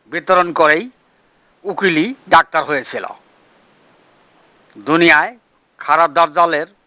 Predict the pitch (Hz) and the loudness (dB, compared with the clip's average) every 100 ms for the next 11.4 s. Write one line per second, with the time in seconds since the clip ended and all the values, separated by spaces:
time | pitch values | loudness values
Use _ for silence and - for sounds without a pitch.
0 | _ - 160 156 120 165 165 170 156 156 | _ -8 -6 -2 2 2 2 0 -2 -6
1 | _ - 117 165 143 180 _ _ _ _ | _ -14 0 0 0 -4 _ _ _ _
2 | _ _ 156 160 170 160 160 160 151 139 | _ _ -4 2 2 2 0 0 0 -2
3 | - _ _ _ _ _ _ _ _ _ | -4 _ _ _ _ _ _ _ _ _
4 | _ 110 107 135 147 185 202 165 175 160 | _ -14 0 2 4 2 2 -6 -10 -4
5 | 156 139 131 127 247 _ _ _ _ _ | -4 -4 -4 -4 -6 _ _ _ _ _
6 | _ _ _ 190 170 185 175 170 160 156 | _ _ _ -8 0 4 4 4 0 -4
7 | 170 165 170 151 151 123 120 95 - _ | -2 -2 -2 -4 -6 -10 -14 -14 -16 _
8 | _ _ _ _ _ _ _ _ _ _ | _ _ _ _ _ _ _ _ _ _
9 | _ _ _ _ _ _ _ _ 131 156 | _ _ _ _ _ _ _ _ -2 -2
10 | 170 233 - _ _ _ - 220 170 139 | -2 -6 -10 _ _ _ 2 2 0 -6
11 | 120 131 120 104 | -4 -2 -2 -4